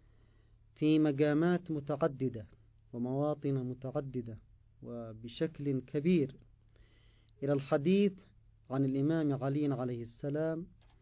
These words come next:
الحديث المتميز المعبر عن مقام الإمام علي عليه السلام، عن دوره، عن منزلته، وعن أهمية هذا الدور بالنسبة للأمة. والرسول صلوات الله عليه وعلى آله في سعيه ذلك وفي اهتمامه ذلك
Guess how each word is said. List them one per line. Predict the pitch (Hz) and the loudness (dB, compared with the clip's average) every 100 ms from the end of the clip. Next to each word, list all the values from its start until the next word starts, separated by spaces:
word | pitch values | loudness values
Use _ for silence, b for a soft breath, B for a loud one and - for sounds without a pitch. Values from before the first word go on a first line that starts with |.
| b b b b - | b b b b -10
الحديث | 139 170 170 190 185 | -4 -2 2 2 2
المتميز | 180 170 170 175 214 160 123 117 - | 0 0 2 4 6 4 2 -2 -2
المعبر | 147 156 151 208 143 151 156 - - - - | 0 2 2 2 4 6 6 2 -18 -12 -4
عن | 131 | -2
مقام | 127 123 151 143 | -2 -2 0 0
الإمام | 135 127 143 143 127 | -2 -2 -2 -2 -2
علي | 139 135 | 0 -2
عليه | 117 117 | -2 -6
السلام، | 113 - 131 143 143 139 | -10 -6 -2 0 -2 -4
عن | 127 117 | -6 -4
دوره، | 117 147 147 139 147 147 139 | 0 0 0 0 -2 -2 -4
عن | 117 113 | -8 -8
منزلته، | 113 113 147 147 147 147 156 156 165 - b b b b b b b | -8 -4 -2 -2 -2 0 0 0 -4 -16 b b b b b b b
وعن | 135 135 156 | -2 0 0
أهمية | 165 175 202 190 180 180 175 180 165 | 0 2 6 6 8 6 4 2 2
هذا | 143 139 135 | 0 0 -2
الدور | 120 147 156 139 | -2 2 2 2
بالنسبة | 131 135 151 - 143 143 | 0 0 -2 -4 -4 -2
للأمة. | 131 123 165 120 101 - - - - b b b b b b b b - | -2 0 0 -2 -4 -14 -20 -20 -20 b b b b b b b b -6
والرسول | 151 160 170 240 220 190 | 0 2 2 2 0 2
صلوات | 190 175 165 147 185 | 4 6 6 4 0
الله | 165 151 139 | 2 2 2
عليه | 139 151 | 2 2
وعلى | 139 135 160 151 | 2 0 2 2
آله | 127 | 2
في | 117 135 135 | -4 -4 -4
سعيه | 139 190 180 160 151 135 | 2 2 2 0 0 4
ذلك | 160 147 117 117 - | 4 4 0 -8 -16
وفي | - | -16
اهتمامه | 110 - 135 147 143 131 123 123 | -14 -6 0 2 2 0 -2 0
ذلك | 147 139 123 | 2 2 -2